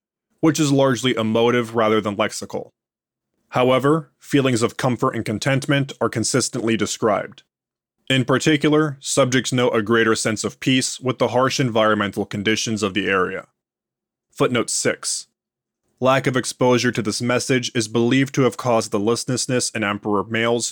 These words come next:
during S C P twenty-two ninety-six deprivation experiments. The phrases most frequently found in S C P twenty-two ninety-six A transcriptions are given below. "You are important.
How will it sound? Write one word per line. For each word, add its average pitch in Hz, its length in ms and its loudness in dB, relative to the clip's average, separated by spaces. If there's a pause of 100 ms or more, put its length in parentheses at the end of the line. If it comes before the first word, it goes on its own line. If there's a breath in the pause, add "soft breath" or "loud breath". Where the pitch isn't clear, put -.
during 110 300 0
S 117 140 -2
C 117 200 -2
P 113 240 -2
twenty-two 107 460 -6
ninety-six 101 580 -4
deprivation 104 640 -2
experiments. - 800 -6 (800)
The 127 120 0
phrases 135 440 0
most 123 240 0
frequently 113 420 -2
found 147 460 0
in 120 140 -2
S 117 140 -2
C 117 180 -2
P 117 240 -2
twenty-two 113 400 -4
ninety-six 107 560 -2
A 110 120 -2
transcriptions 139 920 -4 (220)
are 123 100 2
given 113 320 0
below. 101 380 -2 (1040)
"You 139 240 6
are 151 160 6
important. 139 680 -2